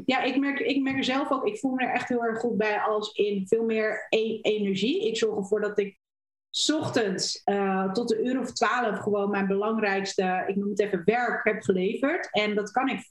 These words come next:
veel beter op een nuchtere maag. Terwijl ik voorheen gewoon altijd, 's ochtends voor, voor twaalf uur had ik gewoon al twee. En soms begon ik dan al met mijn derde maaltijd. Weet je, dat, dat ziet er nu heel anders uit. En ik,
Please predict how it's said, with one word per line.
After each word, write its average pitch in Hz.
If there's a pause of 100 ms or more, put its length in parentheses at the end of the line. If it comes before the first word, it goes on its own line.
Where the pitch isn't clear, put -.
(100)
veel 311
beter 247
op 220
een 220
nuchtere 220
maag. 190
Terwijl 202
ik 202
voorheen 214
gewoon 202
altijd, 226 (240)
's -
ochtends 220
voor, 285
voor 240
twaalf 233
uur 254
had 220
ik 226
gewoon 214
al 208
twee. 240
En 202
soms 233
begon 254
ik 196
dan 214
al 202
met 202
mijn 196
derde 202
maaltijd. 190
Weet 196
je, 262
dat, -
dat 220
ziet 285
er 285
nu 262
heel 226
anders 208
uit. 190
En -
ik, 214